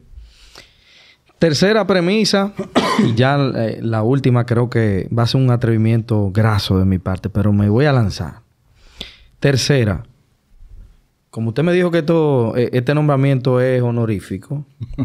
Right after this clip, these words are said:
Speaker 1: yo le voy a dar una idea honorífica quizá al ministerio, me la voy a jugar.
Speaker 2: Muy bien.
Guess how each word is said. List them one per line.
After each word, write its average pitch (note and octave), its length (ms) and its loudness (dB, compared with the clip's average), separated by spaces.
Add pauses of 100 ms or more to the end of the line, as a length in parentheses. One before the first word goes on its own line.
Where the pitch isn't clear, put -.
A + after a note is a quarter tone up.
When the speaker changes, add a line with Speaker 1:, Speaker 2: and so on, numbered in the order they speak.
Speaker 1:
yo B2+ 120 0
le C3 80 2
voy C3 140 2
a C3 60 2
dar C3 120 0
una C3 220 0
idea B2 220 2
honorífica A#2+ 460 0
quizá A2 220 0
al A2 60 0
ministerio, A2+ 440 -2
me C#3 120 0
la A2 60 0
voy A2 140 2
a A2+ 60 2
jugar. A#2+ 480 -2 (180)
Speaker 2:
Muy F2 160 -6
bien. D#2+ 340 -8